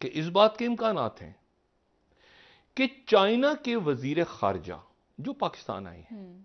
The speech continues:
Speaker 1: वो चाइना जिसके साथ दो हज़ार बीस से इंडिया डिस्प्यूट में जा चुका है,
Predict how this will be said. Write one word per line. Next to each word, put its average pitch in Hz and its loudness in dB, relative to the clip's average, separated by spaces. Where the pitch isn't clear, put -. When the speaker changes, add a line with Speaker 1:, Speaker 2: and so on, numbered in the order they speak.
Speaker 1:
वो 196 0
चाइना 151 -2
जिसके 139 -10
साथ 131 -2
दो 113 -4
हज़ार 117 0
बीस 101 -8
से - -6
इंडिया 113 -2
डिस्प्यूट 127 -2
में 139 -4
जा 107 2
चुका 113 -2
है, 151 2